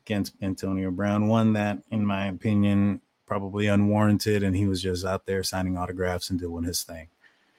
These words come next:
You know, now the child support stuff and all the other allegations against him, I think there's been some, uh,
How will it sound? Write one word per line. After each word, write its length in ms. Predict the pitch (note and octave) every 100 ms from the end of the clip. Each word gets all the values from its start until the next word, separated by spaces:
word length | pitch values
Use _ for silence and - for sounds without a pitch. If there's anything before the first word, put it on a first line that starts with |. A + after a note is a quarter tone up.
| _ _ _
You 120 | F2
know, 180 | E2 E2+
now 260 | F#2 G2
the 300 | F#2+ G2 G2
child 320 | F#2 B2 A#2 -
support 300 | - A2+ -
stuff 440 | A#2 A2 G#2 - -
and 240 | G2 F#2+
all 140 | G2+ G#2
the 100 | G2+
other 140 | G2
allegations 520 | G2 F#2+ G2 - F#2+
against 320 | F2 G2 G2
him, 320 | - F#2+ F#2 F2
I 60 | F#2
think 180 | G2
there's 140 | F#2+ F2+
been 180 | G2 F#2+
some, 320 | G2 F#2+ F#2+
uh, 260 | F2+ F2